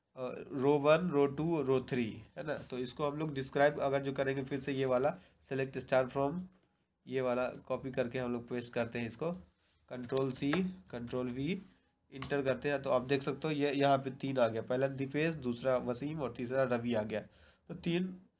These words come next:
रो हमने क्रिएट कर लिया। और देख सकते हो यहाँ पे कमीशन में, यहाँ पे जो है, यहाँ पे कुछ नहीं, यानी कि हमने जो कमीशन डाला, उसका नल डाला, तो इसलिए नल यहाँ पे, अ, खाली जगह है, ब्लैंक है।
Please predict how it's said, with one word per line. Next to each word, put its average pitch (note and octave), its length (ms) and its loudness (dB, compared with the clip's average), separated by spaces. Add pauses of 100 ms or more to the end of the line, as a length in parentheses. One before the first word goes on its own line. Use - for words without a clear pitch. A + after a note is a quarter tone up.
(220)
रो C#3+ 160 0
हमने D#3 320 -2
क्रिएट C3+ 280 0
कर C3 140 0
लिया। A#2 180 0
और C#3+ 140 4
देख E3 180 2
सकते F3+ 240 -2
हो E3+ 40 2
यहाँ E3 120 4
पे E3 120 -4
कमीशन E3 460 0
में, E3+ 100 0
यहाँ D#3 240 4
पे D#3 140 -6
जो D3+ 360 -2
है, C#3+ 500 2
यहाँ C3 160 2
पे C3 140 -6
कुछ C3+ 200 -6
नहीं, A#2 240 -2 (440)
यानी C3+ 220 -2
कि E3+ 100 -4 (1300)
हमने D3 260 -6
जो D#3 100 -2
कमीशन D#3+ 400 -2
डाला, D#3+ 240 8
उसका E3 300 2
नल C#3+ 400 4
डाला, G#2+ 260 4
तो A2+ 120 -6
इसलिए C#3 280 -2
नल C#3 200 2
यहाँ C3+ 180 2
पे, C#3+ 160 -2
अ, C3 720 -8
खाली C#3 220 8
जगह A2 260 -2
है, G#2 180 -8
ब्लैंक B2+ 300 0
है। A2+ 120 -6